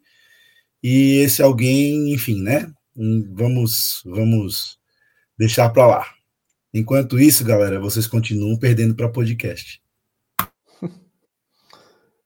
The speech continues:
Speaker 2: É, e, e também vale, vale dizer, né, que não é porque, não é porque eles tão proibindo as faixas, né?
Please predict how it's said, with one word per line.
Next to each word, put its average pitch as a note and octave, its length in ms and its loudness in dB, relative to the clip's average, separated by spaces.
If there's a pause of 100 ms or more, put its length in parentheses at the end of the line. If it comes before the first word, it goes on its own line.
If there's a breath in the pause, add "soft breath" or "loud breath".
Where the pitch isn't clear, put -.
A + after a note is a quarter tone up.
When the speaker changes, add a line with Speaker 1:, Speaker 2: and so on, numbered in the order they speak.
(100)
Speaker 2:
É, A#3+ 160 4
e, C3 800 -4
e B2 760 -10
também C3 220 -10
vale, C3+ 280 -2 (200)
vale C3+ 220 -4
dizer, C#3 320 -2
né, B2+ 140 -8
que - 120 -20
não B2+ 140 -8
é C3 80 -4
porque, C#3 460 -12
não B2+ 100 -8
é C3+ 60 -4
porque D3 260 -8
eles D#3+ 100 -8
tão D#3+ 120 -6
proibindo D3+ 500 -4
as F3 200 0
faixas, E3 460 -2
né? B2 200 -10